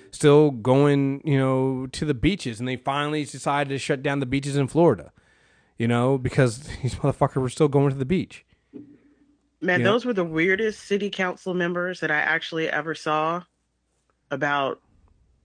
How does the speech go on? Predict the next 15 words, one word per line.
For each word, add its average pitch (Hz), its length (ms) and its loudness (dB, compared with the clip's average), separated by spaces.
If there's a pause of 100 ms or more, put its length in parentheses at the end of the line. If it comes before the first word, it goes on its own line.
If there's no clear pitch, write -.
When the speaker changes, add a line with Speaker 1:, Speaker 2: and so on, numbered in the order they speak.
(220)
Speaker 2:
that, 147 200 0 (340)
the, 151 180 -2 (460)
like, 180 160 0
the 180 100 4
way 226 280 2
p-, - 180 -12
the 175 120 -2
power 196 440 0
is 147 160 -6
structured - 460 -4
for 139 160 -8
who 226 240 -6
has 175 260 0
the 147 140 -4
ability 143 600 -6